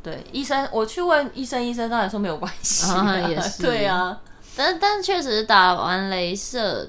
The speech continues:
Speaker 2: 就先不用讲电波，打雷射，一刚开始打雷射完，我觉得有一个适应期。
Speaker 1: 的确是。
Speaker 2: 对。
Speaker 1: 嗯。
Speaker 2: 这时候就要坚持打下去。
Speaker 1: <laughs> 对。
Speaker 2: 为什么会讲这个？
Speaker 1: 对。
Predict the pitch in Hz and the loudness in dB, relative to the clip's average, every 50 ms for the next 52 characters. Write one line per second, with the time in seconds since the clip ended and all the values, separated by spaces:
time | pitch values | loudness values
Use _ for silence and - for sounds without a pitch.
0 | - - 294 311 285 269 285 262 - 254 269 339 381 359 240 196 190 247 262 233 | -8 -4 -4 -2 -2 -2 -4 -4 0 0 0 0 2 0 0 0 0 -2 -4 -4
1 | 208 214 214 214 196 175 165 160 160 151 160 185 196 - 240 202 - 240 247 254 | -2 -2 -2 2 2 2 2 2 0 -4 -4 -6 -4 -4 -4 -2 -2 0 2 2
2 | 240 240 247 226 208 180 156 156 165 156 165 165 - 214 202 170 147 135 147 151 | 2 2 2 0 2 2 2 0 0 -2 -4 -2 -2 0 0 0 0 -2 -2 -4
3 | 156 156 170 170 170 156 143 143 160 165 - - 190 170 160 151 135 117 - - | -6 -4 -2 -2 0 -2 -2 -2 -4 -4 -4 -4 -4 -4 -6 -6 -8 -12 -12 -14
4 | - - 107 170 - - - - - - - - - 202 202 214 202 185 180 - | -14 -14 -16 -16 -18 -20 -20 -20 -20 -20 -20 -14 -14 -12 -8 -6 -6 -6 -8 -10
5 | - 180 175 - 196 185 156 - 190 - - 190 185 175 160 156 175 180 - - | -10 -12 -10 -4 -2 -2 -2 -2 -6 -10 -14 -14 -14 -12 -14 -14 -14 -16 -18 -18
6 | - - - - 220 208 202 214 202 220 214 220 220 240 233 233 - 202 185 180 | -18 -18 -10 -6 -4 -2 0 0 2 2 2 2 2 2 2 2 2 2 4 2
7 | 160 - 220 226 214 - 165 170 190 202 196 220 208 - - - - - - - | 2 2 0 -2 0 -2 0 -2 -2 -2 -2 -4 -6 -6 -6 -14 -16 -16 -16 -20
8 | - - - - - - - - - - - - - - - - - - - - | -20 -20 -20 -20 -20 -20 -20 -20 -20 -20 -20 -20 -20 -20 -20 -20 -20 -20 -18 -18
9 | - - - - - - - - - - - - - - - - - 294 262 214 | -18 -18 -18 -20 -18 -18 -18 -18 -20 -20 -20 -20 -20 -20 -20 -12 -8 -6 -2 0
10 | 202 208 220 202 180 160 160 160 160 160 190 - 349 392 | 0 0 2 0 -2 -4 -6 -8 -10 -10 -10 -10 -10 -10